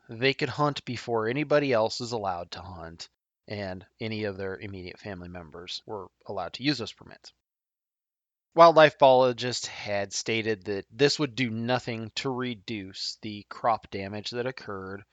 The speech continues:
and it was a feel-good bill to give folks a head start on the deer hunting season. It did open up land, private land, to more public access,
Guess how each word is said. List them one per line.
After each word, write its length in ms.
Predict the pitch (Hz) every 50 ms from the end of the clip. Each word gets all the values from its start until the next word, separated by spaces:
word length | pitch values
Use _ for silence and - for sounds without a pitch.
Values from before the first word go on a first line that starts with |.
| -
and 180 | - 113 123 135
it 120 | 147 -
was 240 | 147 139 143 135 123
a 220 | 131 131 131 127
feel-good 920 | 113 - - - 151 156 151 143 131 123 117 131 123 120 120 113 113 98 -
bill 520 | - 113 110 107 104 101 101 101 101 98 -
to 160 | - 127 113
give 340 | 98 107 110 107 104 98 -
folks 760 | - - - - 117 104 101 95 95 - - - - - - - -
a 320 | 113 101 101 101 101 98
head 320 | 98 - - 117 113 101 98
start 380 | - - 104 95 92 90 - -
on 220 | 110 101 98 98
the 100 | 98 95
deer 220 | 87 95 82 73
hunting 400 | 73 - 101 87 80 80 82 78 -
season. 600 | - - - - 147 143 131 104 - 78 73 76 95 _ _ _ _ _ _ _ _ _ _ _ _ _ _ _ _ _ _ _ _ _ _ _ _ _ -
It 140 | 117 113
did 220 | 107 143 143 143 139 - -
open 380 | 143 135 135 135 - 160 151 143 -
up 300 | 120 113 104 104 - -
land, 500 | 123 117 110 104 101 95 92 90 104 110 - _
private 420 | - - 110 101 98 92 95 -
land, 560 | - 98 95 90 92 92 95 98 107 101 - -
to 120 | - -
more 240 | 120 110 104 104 104
public 460 | - - - - 113 107 123 131 -
access, 840 | 95 87 90 85 - - - - - 78 78 85 95 107 - - -